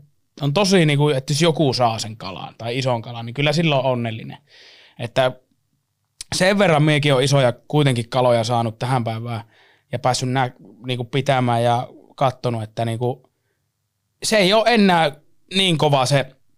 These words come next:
kun on, saat sen ekan kerran, kun pikkupoikana. Silloin, silloinhan se oli vielä sitä, mut nyt se on, se vaan muuttuu iän myötä ja kalastaa paljon. Mut kyllä mulla on paljon vielä saavutettavaakin ja mitä haluan saada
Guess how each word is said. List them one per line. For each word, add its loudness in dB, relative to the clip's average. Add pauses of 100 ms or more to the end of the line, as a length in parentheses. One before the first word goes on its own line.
(560)
kun 0
on, -4 (400)
saat 0
sen -2
ekan 0
kerran, -10
kun -20
pikkupoikana. -10 (1500)
Silloin, -2
silloinhan 0
se 0
oli -2
vielä -2
sitä, -8
mut -4
nyt -2
se -2
on, -2
se 0
vaan 2
muuttuu 2 (300)
iän 2
myötä 2
ja -2 (460)
kalastaa -2
paljon. 0
Mut -4
kyllä 2
mulla 4
on 2
paljon 4
vielä 4
saavutettavaakin -2
ja -6
mitä -2
haluan -2
saada -10